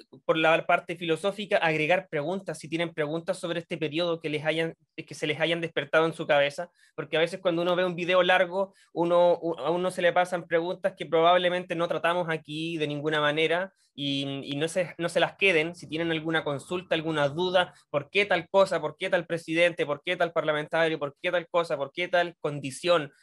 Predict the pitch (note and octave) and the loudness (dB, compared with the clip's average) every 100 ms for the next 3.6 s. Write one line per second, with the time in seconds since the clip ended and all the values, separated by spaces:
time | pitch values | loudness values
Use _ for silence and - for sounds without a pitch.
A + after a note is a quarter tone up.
0 | _ C3 D3+ E3+ F3 E3+ D3 C#3 - E3+ | _ -10 -4 0 0 -2 -8 -12 -4 0
1 | D3+ C#3 - E3 E3+ D#3+ - C#3 C#3 E3+ | 2 0 -6 -4 -4 -4 -8 -12 -8 -2
2 | E3+ D#3+ _ - D#3+ - G3+ F3 E3 D3+ | -2 -4 _ -18 -10 -2 0 0 -2 -4
3 | D#3 F#3 F3+ E3 F3 E3+ | -6 -4 -4 -4 -2 -2